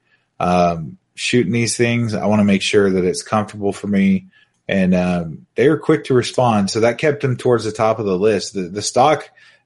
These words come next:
the setup that I really wanted, um, I had talked to Rita, had several interventions when I was like, "I think I'm gonna get this stock." And he's like, "You're gonna spend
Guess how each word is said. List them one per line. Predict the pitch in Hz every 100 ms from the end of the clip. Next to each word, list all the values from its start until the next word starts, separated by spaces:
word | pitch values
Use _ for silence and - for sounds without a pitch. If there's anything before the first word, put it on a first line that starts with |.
| -
the | 107
setup | - 147 175 113
that | 104
I |
really | 98 107 135 120
wanted, | 98 107 117 98 87 82 -
um, | 95 92 87 85 87 _ _ _ _
I | 110
had | 107
talked | - 113 110
to | 120 95 87 -
Rita, | 98 127 131 113 95 - 101 -
had | 101 107 98
several | 113 107 107 92
interventions | 98 92 95 98 98 87 87
when | 92
I | 87
was | 87
like, | 87 87 -
"I |
think | - 127
I'm | 123
gonna | 107 104
get | 104
this | 98 90
stock." | - 92 87 -
And | 90
he's | 95
like, | 92 90 - - _
"You're | 101
gonna | 104
spend | - 92 87